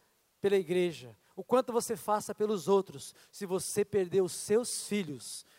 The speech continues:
não valeu a pena. Os nossos filhos são alvos do amor de Deus.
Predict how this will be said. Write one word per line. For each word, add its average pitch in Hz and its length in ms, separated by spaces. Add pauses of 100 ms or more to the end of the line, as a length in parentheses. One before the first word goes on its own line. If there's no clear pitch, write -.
(140)
não 175 140
valeu 160 220
a 143 60
pena. 113 240 (2500)
Os 175 180
nossos 233 500
filhos 226 640 (320)
são 214 380
alvos 208 380
do 196 80
amor 190 240
de 180 100
Deus. - 640